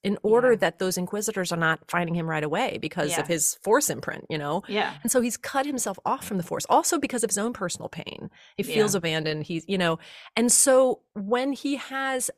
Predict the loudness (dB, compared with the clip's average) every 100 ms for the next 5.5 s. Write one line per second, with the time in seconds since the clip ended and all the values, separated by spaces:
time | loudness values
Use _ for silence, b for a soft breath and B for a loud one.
0 | -12 -6 -4 -2 -4 -4 -4 -4 -2 -2
1 | -4 -6 -6 -6 -6 -8 b b b -6
2 | 0 2 2 0 -2 -4 -4 -6 -4 -4
3 | -2 -2 -4 -6 -6 -6 -6 -6 -8 -6
4 | -6 -4 -4 -2 -4 -8 -6 -4 -4 _
5 | _ _ -8 -8 -8